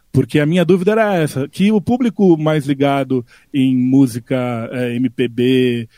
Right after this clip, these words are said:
é, e música nova, rock, tudo aquilo que tava sendo produzido naquela época, esse público eu sabia que iria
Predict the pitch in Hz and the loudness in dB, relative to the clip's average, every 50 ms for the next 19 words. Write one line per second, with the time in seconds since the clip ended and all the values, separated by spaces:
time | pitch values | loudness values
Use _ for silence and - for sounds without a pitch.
0 | _ _ _ - 127 120 117 120 117 117 120 - 135 123 131 131 - - - 131 | _ _ _ -12 -10 -8 -8 -8 -8 -8 -2 0 0 2 2 2 0 0 -2 -2
1 | 131 127 127 120 117 107 131 131 135 131 123 - - - 131 139 151 - 160 143 | -2 -2 -2 -4 -4 -2 0 2 2 0 -2 -6 -8 -6 -2 -4 -2 0 -2 -2
2 | - 147 139 135 - 139 135 123 - 135 123 127 113 110 120 120 117 117 110 - | -2 -4 -4 -4 -2 -4 -4 -2 -2 -2 -2 -2 -2 -2 -4 -4 -4 -4 -8 -10
3 | _ _ _ _ _ 135 127 123 - 131 131 127 120 120 120 - - 117 - - | _ _ _ _ _ -6 -6 -4 -4 -4 -4 -4 -4 -6 -8 -10 -12 -12 -12 -8
4 | - 143 180 190 - - 156 - - 175 214 208 156 143 - 139 131 - - 180 | -6 -2 -2 -2 -2 -2 -6 -4 -2 -2 -2 0 0 -2 -2 -2 -4 -4 -6 -8
5 | 175 151 139 156 185 202 170 131 107 104 - _ - - 139 139 135 131 139 139 | -8 -6 -6 -4 0 2 2 0 0 -4 -10 _ -8 -4 -2 0 2 2 2 2
6 | 139 139 135 | 2 2 -2